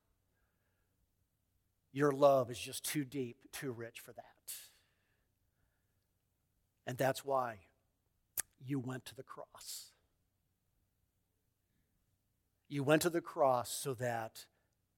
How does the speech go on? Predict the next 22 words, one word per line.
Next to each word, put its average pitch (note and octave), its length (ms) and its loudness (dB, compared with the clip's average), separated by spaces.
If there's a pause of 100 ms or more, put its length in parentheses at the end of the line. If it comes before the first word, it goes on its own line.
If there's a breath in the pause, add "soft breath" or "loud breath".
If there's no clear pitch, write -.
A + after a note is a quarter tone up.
(100)
any G3 340 4
and D3+ 100 4
all D3 220 6
forms C3+ 640 -4
of A2 200 -8
that C3 280 0
which C#3 160 -4
we D3 100 -8
need C#3+ 180 -6
to D3+ 60 -6
be C#3 140 -4
forgiven C3 540 -6
for G#2+ 480 -14 (1160)
were B2+ 220 0
forgiven B2 480 -10 (840)
by B2+ 140 4
the A#2+ 100 -6
penalty B2+ 420 -6
you A#2+ 140 -14
paid A2 240 -14
for G#2 160 -16
us. - 320 -20